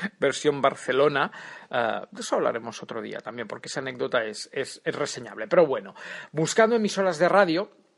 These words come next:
en las páginas amarillas, benditas páginas amarillas, que ahora ya no las usa nadie,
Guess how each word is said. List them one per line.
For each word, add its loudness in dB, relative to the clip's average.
en -12
las -12
páginas -2
amarillas, 0
benditas 0
páginas -2
amarillas, -2
que -4
ahora 2
ya -2
no -2
las -2
usa -6
nadie, 2